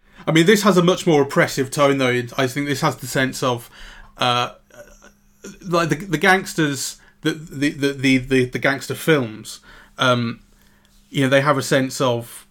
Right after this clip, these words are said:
these, these are lives that people chose, and there's, there's no, there's no way of looking at that here. Like, the, when I talked, uh,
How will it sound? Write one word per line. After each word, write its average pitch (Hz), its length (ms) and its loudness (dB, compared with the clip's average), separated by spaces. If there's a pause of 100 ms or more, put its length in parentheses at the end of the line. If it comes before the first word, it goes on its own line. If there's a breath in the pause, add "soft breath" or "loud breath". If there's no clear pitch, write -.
these, 139 600 -2
these 131 200 2
are 127 40 2
lives 123 260 0
that 131 120 -12
people 123 460 -6 (320 soft breath)
chose, 123 440 -2
and 123 180 -2
there's, 117 180 -2
there's 131 200 0
no, 123 320 0 (800)
there's 131 240 -2
no 131 160 2
way 123 180 2
of 123 80 -4
looking 131 220 -4
at 127 80 -4
that 120 200 -4
here. 127 180 -2
Like, 120 220 -6
the, 123 200 -6 (440)
when 165 160 4
I 165 80 6
talked, 175 400 0
uh, 156 120 -2